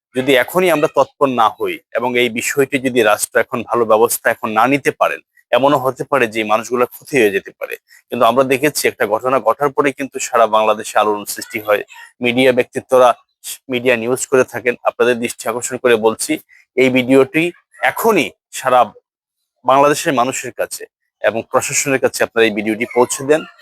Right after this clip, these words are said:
এই মানুষগুলোকে বাঁচানোর জন্য আপনারা এগিয়ে আসুন। আমি একজন সাধারণ মানুষ হিসাবে ওনারা আমাকে জানিয়েছেন, আমার সর্বোচ্চ চেষ্টা থাকবে। এবং আজকের এই ভিডিওটি একটি মেসেজ দিচ্ছি, যারাই দালালের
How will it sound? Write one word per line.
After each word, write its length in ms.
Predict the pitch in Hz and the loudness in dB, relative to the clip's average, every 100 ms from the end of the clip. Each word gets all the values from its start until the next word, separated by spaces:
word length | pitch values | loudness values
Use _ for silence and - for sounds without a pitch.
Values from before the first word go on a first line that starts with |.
| - - | -12 -4
এই 80 | |
মানুষগুলোকে 540 | 110 110 117 120 123 120 | 0 0 2 0 -2 -2
বাঁচানোর 400 | 101 - 107 101 | -2 -2 -6 -10
জন্য 200 | 110 113 | -2 -2
আপনারা 280 | - 104 107 | -2 2 0
এগিয়ে 280 | 87 90 85 | 0 -6 -6
আসুন। 260 | - - _ _ - - | -8 -10 _ _ -14 -4
আমি 200 | 104 117 | -2 0
একজন 180 | 123 120 | 0 0
সাধারণ 440 | - 107 113 117 | -2 2 2 2
মানুষ 300 | 101 110 - | 0 0 -4
হিসাবে 420 | 123 - 120 131 - _ _ - | -6 -2 0 0 -2 _ _ -6
ওনারা 240 | 107 107 | 0 2
আমাকে 260 | 104 110 120 | 2 0 -4
জানিয়েছেন, 580 | 107 98 113 113 - 135 139 - _ _ | -2 0 0 -4 -6 -10 -12 -18 _ _
আমার 180 | - 101 | -4 -2
সর্বোচ্চ 400 | - 117 110 - | -2 -2 -2 -8
চেষ্টা 360 | - 113 - 120 - | -4 -4 -4 -6 -4
থাকবে। 320 | 120 127 151 _ - - - | 0 2 0 _ -20 -14 -2
এবং 200 | 117 139 127 | 0 2 2
আজকের 400 | 117 - 190 180 | 0 0 0 2
এই 80 | |
ভিডিওটি 460 | 143 120 117 120 120 | 2 0 0 0 0
একটি 160 | 110 123 | -6 -4
মেসেজ 440 | 117 117 - 156 | -2 0 0 -4
দিচ্ছি, 460 | 139 131 - - 127 - _ _ - 107 | -4 -4 -4 -6 -6 -12 _ _ -16 0
যারাই 320 | 135 156 175 | 4 4 4
দালালের 440 | 139 127 135 135 | 4 4 6 2